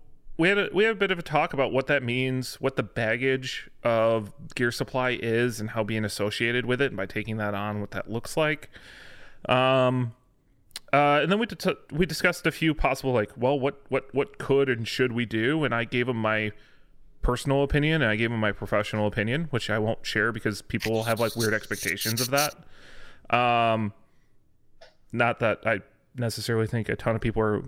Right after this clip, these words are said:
like, looking for ammo on them and listen to this, but I gave them some advice, and I also recommended they, they speak with some people that are in similar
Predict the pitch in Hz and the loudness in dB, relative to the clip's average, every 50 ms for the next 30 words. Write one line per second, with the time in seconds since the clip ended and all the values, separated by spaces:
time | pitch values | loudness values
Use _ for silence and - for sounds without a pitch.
0 | - - 107 - - - 113 110 - 120 110 - 110 - - 107 104 107 104 107 | -4 -4 -4 -4 -4 -4 -4 -2 -2 0 -2 0 -2 -2 0 0 0 0 0 0
1 | 107 107 107 107 107 107 107 104 101 - 107 101 98 98 104 104 - - - 113 | 2 2 0 0 0 0 -2 -2 -2 -2 -2 0 0 2 2 0 0 0 0 0
2 | 107 - - - - - - - _ _ - - 196 226 220 214 202 - - 175 | 0 0 -2 -10 -20 -20 -20 -20 _ _ -2 0 2 2 2 2 2 2 2 0
3 | 170 143 135 135 147 147 - 131 131 139 151 160 - - 143 135 104 - 123 127 | 2 2 4 2 2 2 2 2 2 2 2 2 2 2 0 0 0 0 0 0
4 | 127 - 127 123 120 123 123 120 110 107 117 113 - - - - - 127 117 - | 0 0 0 0 2 2 0 0 0 2 0 0 0 -2 -4 0 0 0 0 0
5 | - - 117 - - 113 - - 117 104 - 107 - - 104 - - 107 101 98 | 0 -2 -2 -2 -2 -4 -2 -2 -2 -2 -2 -4 -4 -4 -6 -4 -2 0 0 0
6 | 101 104 101 - - 120 107 104 101 98 95 101 101 | 0 -2 -4 -2 -2 -2 -2 0 -2 -2 -2 -4 -6